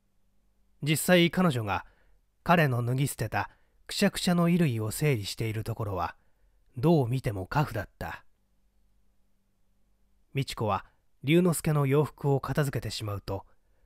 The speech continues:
今度は自分のローブを脱ぎ始めた。彼女が脱いだローブを乱れ箱の中へ畳んで入れて、コンビネーションとシミューズだけになって、ベッ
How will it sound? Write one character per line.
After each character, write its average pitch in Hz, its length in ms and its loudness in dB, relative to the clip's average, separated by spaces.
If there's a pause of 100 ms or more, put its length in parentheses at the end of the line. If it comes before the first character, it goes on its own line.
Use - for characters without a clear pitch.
(200)
今 175 180 0
度 113 100 -2
は 107 200 -2
自 139 220 -6
分 196 220 2
の 185 120 2
ロ 180 180 4
ー 139 40 -2
ブ 107 140 -4
を 98 80 -4
脱 101 120 -8
ぎ 131 120 -2
始 110 200 -4
め 95 100 -10
た。 - 260 -12 (1700)
彼 139 220 0
女 101 120 -8
が 95 200 -6 (360)
脱 175 180 2
い 160 40 2
だ 127 140 0
ロ 131 160 0
ー - 20 -4
ブ 107 180 -6
を 104 240 -6
乱 156 280 0
れ 175 80 2
箱 127 240 0
の 104 100 -6
中 120 300 -4
へ 95 80 -6
畳 131 320 -2
ん - 20 -4
で 120 80 -4
入 113 80 -4
れ 107 140 -8
て、 101 240 -8 (380)
コ 190 120 4
ン 196 80 2
ビ 185 120 6
ネ 175 120 6
ー 147 60 2
シ 120 100 -4
ョ 113 40 -4
ン 107 40 -10
と 113 160 -4
シ - 160 -2
ミ 202 120 4
ュ 151 80 2
ー - 20 -
ズ 117 100 -4
だ 120 140 -2
け 165 100 -4
に 135 100 -2
な 98 120 -6
っ - 20 -8
て、 - 340 -12 (400)
ベ 160 120 2
ッ 175 80 0